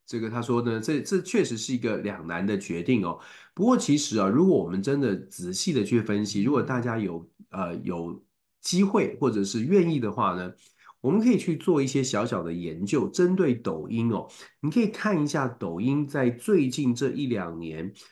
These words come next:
他们花了多少的钱来进行所谓的华府的游说工作，这在，这都是公开，公开的讯息，因为美国的游说是有公开的讯息可以查询的。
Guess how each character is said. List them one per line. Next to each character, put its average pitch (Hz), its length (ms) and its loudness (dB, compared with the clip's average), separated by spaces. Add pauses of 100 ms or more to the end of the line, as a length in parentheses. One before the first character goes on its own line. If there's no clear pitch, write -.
(140)
他 196 160 0
们 170 180 4
花 180 220 2
了 165 120 4
多 180 280 2
少 113 200 -2
的 92 160 -6
钱 90 560 -6 (260)
来 95 200 -2
进 143 240 0
行 101 260 0
所 90 200 -6
谓 101 120 0
的 107 80 -2
华 101 220 -2
府 101 180 -4
的 85 140 -4
游 87 220 -4
说 113 240 0
工 107 240 0
作， 113 260 0 (180)
这 233 200 2
在， 156 260 0
这 196 140 -2
都 196 120 6
是 190 60 4
公 170 180 0
开， 147 220 -2 (300)
公 156 160 2
开 147 160 0
的 123 100 4
讯 117 260 2
息， 92 200 -6
因 117 100 2
为 131 80 4
美 101 200 0
国 95 180 -2
的 98 80 0
游 92 280 -2
说 120 280 2
是 104 160 -2
有 85 40 -2
公 120 200 -2
开 123 160 0
的 104 100 -2
讯 104 240 -4
息 87 280 -8
可 98 140 -4
以 92 120 -2
查 101 260 -2
询 175 260 -4
的。 113 220 -4